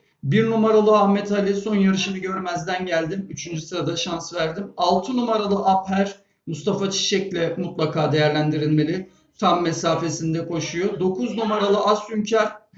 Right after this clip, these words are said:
Gür Gökçe temsilcisi yazalım. On bir numaralı Nehirinoğlu,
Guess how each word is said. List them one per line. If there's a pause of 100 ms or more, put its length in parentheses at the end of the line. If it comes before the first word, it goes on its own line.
(280)
Gür
Gökçe
temsilcisi
yazalım.
On
bir
numaralı
Nehirinoğlu,